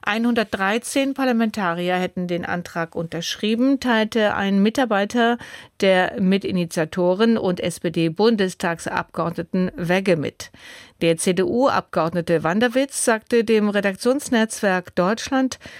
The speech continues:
Ziel sei es, noch in dieser Legislaturperiode über den Antrag abzustimmen,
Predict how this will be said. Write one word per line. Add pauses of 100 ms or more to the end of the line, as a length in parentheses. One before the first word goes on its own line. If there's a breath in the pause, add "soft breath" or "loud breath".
(120 loud breath)
Ziel
sei
es,
noch
in
dieser
Legislaturperiode
über
den
Antrag
abzustimmen,